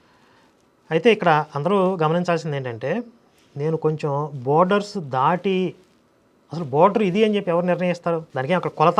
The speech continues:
ప్రమాణం లేదు కదా. సరే, ఒక్కొక్కసారి కొంచెం ఘాటుగా ఎందుకు మాట్లాడవలసి వస్తుంది అంటే, మరి ఆ పాషాండ మతాలకి చెందినటువంటి ఆ విష పురుగులు కువ్యాఖ్యానాలు చేస్తారు,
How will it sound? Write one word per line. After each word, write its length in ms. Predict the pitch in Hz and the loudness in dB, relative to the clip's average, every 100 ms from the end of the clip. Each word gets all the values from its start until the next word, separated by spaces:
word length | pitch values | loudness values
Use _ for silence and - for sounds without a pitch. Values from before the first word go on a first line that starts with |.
| 147 | 4
ప్రమాణం 300 | 170 180 175 151 | 6 6 6 4
లేదు 120 | 151 120 | 2 0
కదా. 140 | 123 110 98 _ _ _ _ _ _ _ - | -4 -6 -10 _ _ _ _ _ _ _ -4
సరే, 100 | 202 202 | 2 2
ఒక్కొక్కసారి 400 | 214 202 214 233 | 2 2 2 2
కొంచెం 160 | 226 196 | 2 0
ఘాటుగా 340 | 143 175 208 208 | 0 0 2 0
ఎందుకు 200 | 185 220 | 0 0
మాట్లాడవలసి 920 | 208 190 190 185 185 180 180 170 165 | 0 0 0 -4 0 2 4 2 0
వస్తుంది 480 | 147 143 - 156 143 123 | -4 -4 -4 -4 -2 -4
అంటే, 240 | 113 123 147 240 277 - _ _ _ _ _ _ _ _ _ _ _ _ _ 185 | -6 -4 -2 -2 -4 -10 _ _ _ _ _ _ _ _ _ _ _ _ _ -6
మరి 260 | 175 175 160 160 - | -4 -2 -2 -4 -4
ఆ 60 | 151 - | -2 2
పాషాండ 400 | 170 175 180 180 170 | 2 2 2 2 2
మతాలకి 680 | 165 165 160 156 151 143 147 | 2 2 4 4 2 -2 -6
చెందినటువంటి 580 | 151 151 143 139 147 147 | -4 -4 -4 -4 -4 -2
ఆ 120 | 151 139 | 0 0
విష 100 | 139 | -2
పురుగులు 460 | 160 156 156 160 127 160 214 _ _ _ _ _ _ _ _ - | -4 -2 0 0 0 -4 -8 _ _ _ _ _ _ _ _ -4
కువ్యాఖ్యానాలు 600 | 190 202 190 196 180 160 | 0 0 0 2 2 2
చేస్తారు, 400 | 156 151 156 180 | 0 -2 -4 -4